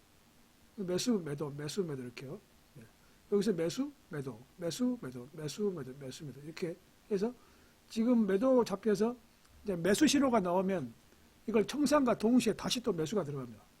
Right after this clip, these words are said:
예, 스위칭이 일어나죠. 그래서 국선이든 해외 선물이든 간에 한 종목씩 골라갖고 이렇게 할 수 있습니다. 네, 어떤 종목이든 간에. 그래서 이 자동 매매의 좋은 점이 뭐냐면은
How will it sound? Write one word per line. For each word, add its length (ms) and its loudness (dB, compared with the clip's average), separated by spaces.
예, 100 -14
스위칭이 400 0
일어나죠. 380 -8
그래서 520 2
국선이든 840 2
해외 240 6
선물이든 460 2
간에 300 -4
한 200 -2
종목씩 380 4
골라갖고 480 6
이렇게 140 -10
할 100 -8
수 60 -12
있습니다. 320 -18
네, 100 -10
어떤 260 -2
종목이든 380 -6
간에. 280 -8
그래서 260 2
이 220 2
자동 340 4
매매의 360 8
좋은 240 8
점이 160 8
뭐냐면은 600 0